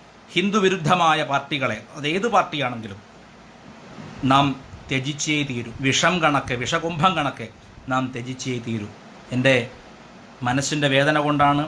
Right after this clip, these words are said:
ചെറുപ്പക്കാരായ രണ്ടുപേരെ പ്രബുദ്ധ കേരളം, നമ്പർ വൺ കേരളം, ഇനി അങ്ങോട്ട് നന്നാവാനില്ലാത്ത കേരളം, ഒരു മൃഗത്തെ കൊല്ലുന്ന ലാഘവത്തോടെ കൊന്നു,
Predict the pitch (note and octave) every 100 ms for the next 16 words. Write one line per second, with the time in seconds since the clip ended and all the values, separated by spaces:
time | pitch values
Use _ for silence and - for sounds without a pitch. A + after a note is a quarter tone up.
0 | - - C3 C3+ E3 D#3 D#3 D3 D3 C3+
1 | C3+ D3 C#3+ C#3+ C#3+ C3 - - - -
2 | - - - - - B2 C#3 D#3 C#3 F3+
3 | E3+ D#3+ D#3 C3 A#2 A#2 D3 E3+ F3+ F3+
4 | E3+ D#3+ C#3+ A2 - - - - - C#3
5 | D#3+ E3 E3+ D#3+ C#3+ D3 E3 E3+ E3 C#3+
6 | D3 F#3+ F#3+ F#3 D#3+ C#3+ C3+ G2+ - -
7 | - - - - - - - - - -
8 | - - - - - - - - D3 D3+
9 | D#3 D#3+ F3 G3 - A3 - F3+ F3 E3+
10 | E3 D3+ C#3 C3 C#3 A#2+ A#2+ A2+ - -
11 | - - - - - - - - - C3+
12 | D3 D#3 D3